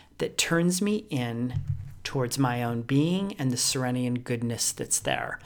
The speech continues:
I know when I started meditation, when I turned in, it wasn't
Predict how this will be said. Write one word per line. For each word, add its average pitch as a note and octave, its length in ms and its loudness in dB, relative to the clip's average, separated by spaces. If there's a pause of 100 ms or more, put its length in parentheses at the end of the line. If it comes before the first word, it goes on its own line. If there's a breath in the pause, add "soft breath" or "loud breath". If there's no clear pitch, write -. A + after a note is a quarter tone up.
(340 loud breath)
I D#3+ 120 12
know G3 160 8
when E3+ 160 8
I C#3+ 100 6
started A3+ 520 10
meditation, B2+ 800 0
when C3+ 100 4
I B2+ 80 2
turned C3 380 0
in, C3 420 -2 (720 loud breath)
it G3 180 4
wasn't G#3+ 580 6